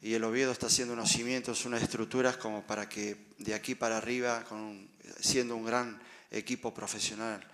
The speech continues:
eh, y llegando en este momento para un futuro mejor. Esto, eh, nosotros estábamos, Nacho, viviendo el presente, era el ascenso en Cádiz, hoy campeón de campeones,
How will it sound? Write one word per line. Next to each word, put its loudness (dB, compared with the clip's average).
eh, -8
y -2
llegando 4
en -2
este -6
momento -4
para -2
un -4
futuro -4
mejor. -6
Esto, 4
eh, 4
nosotros 2
estábamos, 4
Nacho, 0
viviendo 2
el 0
presente, 4
era 4
el 0
ascenso 4
en -6
Cádiz, 4
hoy 6
campeón 2
de 0
campeones, 2